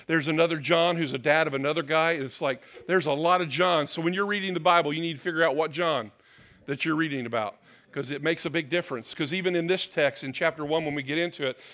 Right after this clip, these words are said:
it talks about John. And if you think he's talking about the Apostle John, he's not.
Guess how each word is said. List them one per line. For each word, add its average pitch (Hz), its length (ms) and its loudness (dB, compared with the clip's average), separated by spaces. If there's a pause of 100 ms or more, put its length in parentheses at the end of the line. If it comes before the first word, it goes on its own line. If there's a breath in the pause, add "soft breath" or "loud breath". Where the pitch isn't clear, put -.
(140)
it 147 100 -8
talks 170 240 2
about 147 240 0
John. 170 280 0
And 147 80 -2
if 139 120 -8
you 165 80 -8
think 185 260 -4
he's 156 220 -10
talking 165 280 0
about 151 220 0
the 139 80 -4
Apostle 151 400 -2
John, 139 240 -4
he's 135 140 -12
not. 151 260 -2